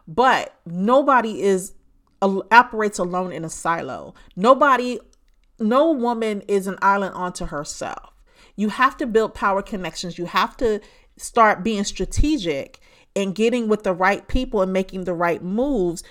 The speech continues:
so that you can flourish as a C E O. Trust me when I tell you this. You know, ego does nothing for you. It may put up a defense for you so that you could be like, "Well, sticks and stones, you know, or I don't care what people say about me," and all.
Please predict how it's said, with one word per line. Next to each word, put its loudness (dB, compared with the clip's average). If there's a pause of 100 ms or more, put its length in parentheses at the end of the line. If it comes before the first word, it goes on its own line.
(140)
so 4
that 2
you -4
can -2
flourish 0
as 0
a -4
C -8
E -4
O. -6 (120)
Trust -2
me -4
when -4
I -2
tell -2
you 0
this. -8
You -4
know, -2
ego 2
does 0
nothing -6
for -6
you. -6 (320)
It 10
may 0 (500)
put 2
up 4
a 0
defense -4
for -6
you -2
so -8
that -4
you -6
could -6
be -2
like, 0
"Well, 0
sticks -8
and -8
stones, -6
you -6
know, -2
or -2
I 2
don't -6
care -2
what -4
people -8
say -2
about -2
me," -8
and -12
all. 0